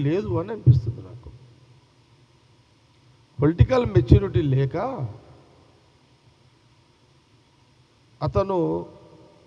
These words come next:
మాటలు దొరుకుతున్నాయి అనేది నాకు ఇక్కడ కనబడుతున్నది. నేను వీడియో ఆయన చూసిన, కేటీఆర్ వీడియో చూసిన, పదే పదే ఒకటి నాలుగు సార్లు చూసిన వీడియోని.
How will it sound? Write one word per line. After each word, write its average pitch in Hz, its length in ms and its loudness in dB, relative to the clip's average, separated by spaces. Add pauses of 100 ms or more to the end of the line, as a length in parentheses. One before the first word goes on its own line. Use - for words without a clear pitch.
(720)
మాటలు 196 540 -6
దొరుకుతున్నాయి 175 580 -8
అనేది 151 360 -8 (220)
నాకు 135 180 -10
ఇక్కడ 127 180 -8
కనబడుతున్నది. 117 960 0
నేను 135 280 -4
వీడియో 170 200 -2
ఆయన 151 120 -4
చూసిన, 135 400 0
కేటీఆర్ 139 440 -2
వీడియో 123 420 -6
చూసిన, 107 340 -10 (1600)
పదే 147 200 -6
పదే 175 240 -6
ఒకటి 160 240 -4
నాలుగు 151 200 -2
సార్లు 175 260 0
చూసిన 120 180 0
వీడియోని. 135 500 -2